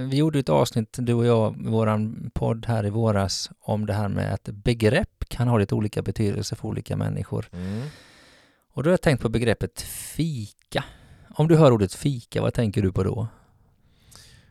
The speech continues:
Speaker 1: Vad
Speaker 2: Ja,
Speaker 1: är fika?
Speaker 2: alltså jag, <laughs> det här är lite roligt, för ibland kan det bli en liten kris när vi är hemma hos mina föräldrar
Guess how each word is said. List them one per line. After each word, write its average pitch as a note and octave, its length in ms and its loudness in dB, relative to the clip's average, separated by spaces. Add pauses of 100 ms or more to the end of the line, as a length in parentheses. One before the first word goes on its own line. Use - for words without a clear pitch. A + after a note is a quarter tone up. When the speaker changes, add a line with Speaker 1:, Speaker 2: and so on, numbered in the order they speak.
(260)
Speaker 1:
Vad G#2+ 220 0
Speaker 2:
Ja, - 40 4
Speaker 1:
är A#2+ 240 6
fika? C3 480 -4
Speaker 2:
alltså B2 240 -4
jag, D#3 180 2 (420)
<laughs> - 400 -14
det F#2+ 80 -4
här F#2+ 100 0
är F#2+ 40 -2
lite D#3 180 -4
roligt, D#3 340 -2
för G#2 500 -2
ibland B2+ 520 -8
kan C3+ 160 -10
det C3+ 60 -10
bli A#2+ 140 -8
en F2 80 -6
liten G#2 220 -12
kris C#3+ 560 -10
när G#2+ 140 -8
vi F2 140 -8
är F2 40 -8
hemma G2 220 -10
hos C#2 120 -12
mina F#2+ 260 -10
föräldrar B2+ 680 -10